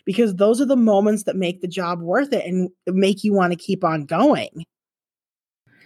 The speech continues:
Okay, another thing I do to make my week a little easier is I fix up my space. I pick a day of the week, I fix up my space, my desk or a corner of my classroom.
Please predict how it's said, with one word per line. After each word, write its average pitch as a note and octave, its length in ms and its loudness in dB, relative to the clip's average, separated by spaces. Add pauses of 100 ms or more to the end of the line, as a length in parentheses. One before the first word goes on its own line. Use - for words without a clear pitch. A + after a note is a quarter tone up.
(420)
Okay, A3 300 2
another C4 340 6
thing D#4+ 220 4
I C#4 100 4
do G3 420 6
to G3 160 -2
make E3+ 320 2
my E3+ 140 0
week D3 280 -2
a D#3 40 -6
little D#3 240 -2
easier D3 640 -2
is D3 400 -4
I D3+ 100 -4
fix - 380 -4
up G3 180 2
my D#3+ 160 -2
space. - 800 -8
I - 100 -8
pick A3 240 -4
a B3 60 2
day G3+ 240 2
of G#3 120 2
the G3 80 4
week, D#3+ 440 2 (340)
I - 60 -18
fix - 380 -2
up G#3 100 2
my G3+ 160 2
space, C#3+ 420 -4 (320)
my C#3 120 -6 (100)
desk F3+ 640 2
or C#3 140 -4
a C3+ 60 -6
corner E3 400 -4
of D#3 40 -2
my C#3+ 120 -4
classroom. D#3 920 -2